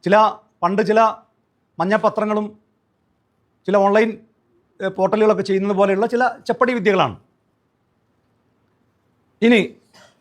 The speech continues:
ഇതൊക്കെയാണല്ലോ അദ്ദേഹത്തിൻ്റെ ആരോപണം. നിങ്ങൾക്ക് ചോദിക്കാനുള്ള ചോദിക്കാൻ, ഞാൻ അതിനുള്ള മറുപടിയും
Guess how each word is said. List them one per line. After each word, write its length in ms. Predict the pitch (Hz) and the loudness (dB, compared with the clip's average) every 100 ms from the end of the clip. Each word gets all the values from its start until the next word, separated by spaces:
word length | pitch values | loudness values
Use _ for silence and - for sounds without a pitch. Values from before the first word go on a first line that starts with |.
| _ - | _ -4
ഇതൊക്കെയാണല്ലോ 360 | 175 247 262 262 | 0 2 4 4
അദ്ദേഹത്തിൻ്റെ 300 | 247 254 247 226 | 4 2 4 4
ആരോപണം. 300 | 233 202 139 | 4 0 -2
നിങ്ങൾക്ക് 220 | 190 190 165 | -6 -6 0
ചോദിക്കാനുള്ള 360 | 220 214 226 214 | 0 2 0 0
ചോദിക്കാൻ, 220 | 208 214 208 | 0 0 -2
ഞാൻ 80 | 208 - _ _ _ _ _ - | -4 -8 _ _ _ _ _ -4
അതിനുള്ള 240 | 190 208 202 | -2 0 0
മറുപടിയും 300 | 196 196 | 2 2